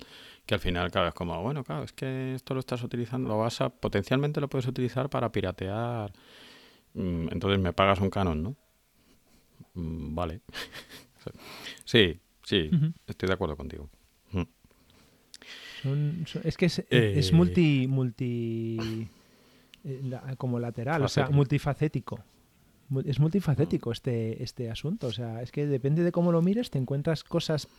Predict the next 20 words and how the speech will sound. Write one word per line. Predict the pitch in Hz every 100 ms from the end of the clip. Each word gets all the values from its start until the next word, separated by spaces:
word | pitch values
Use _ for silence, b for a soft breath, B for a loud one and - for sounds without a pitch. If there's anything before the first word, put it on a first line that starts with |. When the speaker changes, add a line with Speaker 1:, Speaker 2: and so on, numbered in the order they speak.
| - - 160
Speaker 2:
eh, | 143 139 139 143
en | 139
otros | 151 160 170
ámbitos | 185 165 131 127
que, | 135 127 127 135
que | 123
parece | 113 120 131 151
que | 147
están | - 127
claras | 143 160 135
cómo | - 131 135
se | 135 139
tendrían | 131 131 135
que | 135
tratar, | 143 143 220 - B B B
pero | - 135
cuando | 131 127 120
lo |
incorporas | 123 120 110 151 175
aquí, | 175 226 302